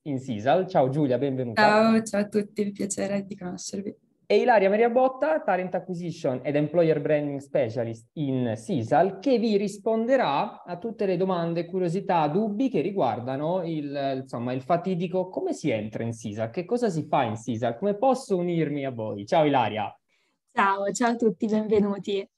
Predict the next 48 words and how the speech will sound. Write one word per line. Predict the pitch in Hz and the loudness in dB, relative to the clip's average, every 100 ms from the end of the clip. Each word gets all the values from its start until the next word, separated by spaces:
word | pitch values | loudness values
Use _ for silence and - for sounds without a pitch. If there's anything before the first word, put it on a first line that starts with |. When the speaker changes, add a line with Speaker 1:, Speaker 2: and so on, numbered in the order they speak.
| _ - 160 - - | _ -20 -16 -10 0
Speaker 3:
Allora, | 214 180 | 2 2
prima | 202 240 | 2 0
vi-, | 247 | 0
di | 220 240 | 0 0
tutto | 320 - 427 | 0 0 0
vi, | 233 185 180 185 | 2 2 2 0
vi | 214 | -2
racconto | 202 247 226 202 | 0 -2 -2 -6
un | |
attimo | 170 - 214 190 | -8 -4 -2 -2
chi, | 202 190 180 175 | -6 -2 -2 -2
chi | 214 | -4
è | |
Sisal | - - 220 220 170 165 | -6 0 0 0 -2 -2
in | 180 | -6
maniera | 180 185 185 | -4 -4 -4
molto | 185 196 202 185 180 | -6 -2 0 2 2
veloce. | 180 156 165 - 175 | 2 2 0 -2 -6
Molti | 165 - | -8 -6
di | 185 | -2
voi | 196 | 0
già | 196 190 | 0 -4
la | 196 | -4
conosceranno, | 196 196 - 220 208 226 262 196 | -4 -4 -2 -2 0 0 0 -2
ma | 160 | -2
Sisal | 202 202 190 | -2 -2 -2
nasce | 170 165 180 | -2 -2 0
nel | 175 180 175 175 | 0 0 -4 -4
millenovecentoquarantasei, | 190 208 196 196 202 185 202 185 185 180 175 208 208 240 285 - _ - - | -2 -2 -4 -6 -4 -6 -6 -4 -4 -6 -6 -4 0 0 -2 -6 _ -20 -16
dopo | - 156 165 165 | -8 -2 0 -2
sicuramente | - 175 170 175 185 | -4 -6 -6 -6 -6
la | 180 | -8
Seconda | - 208 202 202 | -6 -6 -4 -2
Guerra | 208 214 | -4 -2
Mondiale, | 220 220 233 226 247 | 2 4 4 2 -2
per | 220 190 | -2 -2
andare | 190 202 220 262 | 0 0 0 0
a | 247 | -2
ricostruire | 220 220 - - 233 233 226 233 | -2 -4 -6 -2 0 2 0 -2
tutti | 202 170 202 | -8 -6 -2
quelli | 208 214 | 0 0
che | 226 | 0
erano | 185 185 | 0 -2
gli | 190 190 | -4 -6
stadi | - 190 175 202 | -2 -2 0 0
che | 190 | 0
erano | 175 175 | -4 -4
stati, | 170 165 185 | -8 0 0